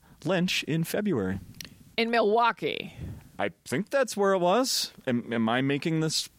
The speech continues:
Speaker 1: Am I
Speaker 2: Oh, I don't know. But I, let's keep talking. And I'm,
Speaker 1: Okay.
Speaker 2: I'm gonna
Speaker 1: You,
Speaker 2: go to
Speaker 1: you,
Speaker 2: her, uh,
Speaker 1: you
Speaker 2: Twitter
Speaker 1: look,
Speaker 2: account.
Speaker 1: you look that up, and, uh, while you do that, I'm gonna bring another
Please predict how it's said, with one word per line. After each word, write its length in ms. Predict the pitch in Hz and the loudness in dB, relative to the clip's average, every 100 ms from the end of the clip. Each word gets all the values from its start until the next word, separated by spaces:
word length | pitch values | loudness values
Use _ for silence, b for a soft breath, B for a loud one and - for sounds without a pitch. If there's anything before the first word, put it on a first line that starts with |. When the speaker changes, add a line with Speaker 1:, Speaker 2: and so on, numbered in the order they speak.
| - | -4
Speaker 1:
Am 160 | 117 113 | 0 2
I 80 | 151 | 2
Speaker 2:
Oh, 600 | 226 262 269 226 156 139 | 2 2 4 2 2 0
I 180 | - 220 | 0 2
don't 180 | 233 | 2
know. 480 | 233 247 320 233 151 175 | 2 2 2 2 0 0
But 120 | 220 | 2
I, 440 | 226 226 226 202 | 2 4 2 2
let's 280 | 180 220 233 | 2 0 -2
keep 220 | - 247 | -4 -2
talking. 420 | - 233 269 - | 0 2 2 2
And 140 | 123 127 | 0 2
I'm, 40 | |
Speaker 1:
Okay. 140 | 208 170 | 2 2
Speaker 2:
I'm 180 | 208 233 | 2 2
gonna 140 | 240 | 0
Speaker 1:
You, 60 | 151 | 2
Speaker 2:
go 180 | 226 | 2
to 160 | 226 254 | 2 0
Speaker 1:
you, 60 | 233 | 2
Speaker 2:
her, 360 | 220 214 220 214 | 2 2 4 4
uh, 140 | 214 | 2
Speaker 1:
you 60 | 196 | 2
Speaker 2:
Twitter 300 | 185 269 285 | 0 2 4
Speaker 1:
look, 80 | 220 196 | 2 2
Speaker 2:
account. 380 | 214 185 196 | 2 4 4
Speaker 1:
you 180 | 175 190 | 2 2
look 260 | 190 190 190 | 2 2 2
that 260 | 190 185 - | 2 2 4
up, 300 | 147 226 123 | 4 2 0
and, 240 | 156 135 | 0 2
uh, 280 | 131 131 123 | 2 2 2
while 240 | 113 123 135 | 2 0 0
you 120 | 139 | -2
do 200 | 135 139 | 0 0
that, 260 | 135 139 117 | 2 0 0
I'm 140 | 123 | -2
gonna 160 | 127 123 | -2 -2
bring 300 | 120 127 127 | -2 0 0
another 540 | 110 104 117 190 185 | 0 0 2 0 -2